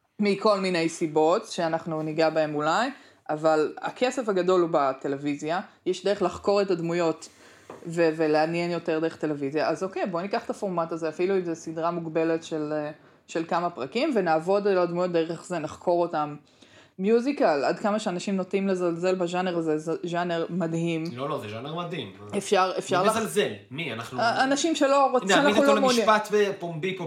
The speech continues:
Speaker 2: בפודקאסט.
Speaker 1: אם אתם מעוניינים, אה, להפסיק לשנוא מיוזיקלס, בואו תשמעו ונעניין אתכם בזה. בין השאר אפשר לדבר על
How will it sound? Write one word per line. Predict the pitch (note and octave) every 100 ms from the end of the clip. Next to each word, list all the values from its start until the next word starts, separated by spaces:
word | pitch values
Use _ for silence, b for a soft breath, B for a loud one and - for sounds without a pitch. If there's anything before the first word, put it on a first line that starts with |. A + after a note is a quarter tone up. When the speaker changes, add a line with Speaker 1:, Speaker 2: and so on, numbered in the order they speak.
| C3+
Speaker 2:
בפודקאסט. | - C#3+ - - - -
Speaker 1:
אם | C4 D#4
אתם | D4 A#3
מעוניינים, | A3 G#3+ G3+ G#3 C4 A#3+ G#3 G3
אה, | F3 F3+ F3
להפסיק | F3 F3 - A3+ A3+
לשנוא | G3+ - G#3 G3+ F#3+
מיוזיקלס, | G3+ G#3+ A#3+ C#4+ C4+ C#4 F3
בואו | F#3 G3+
תשמעו | G3+ - E3 F3 G3 E3
ונעניין | D#3+ D#3 D3+ E3 D#3+ D#3+
אתכם | E3 D3 C#3+
בזה. | C#3 G3+ C#4 G3+
בין | D#3
השאר | E3+ F3+ F3 E3
אפשר | E3+ E3
לדבר | D#3+ D#3+ D#3+ D#3+
על | D#3+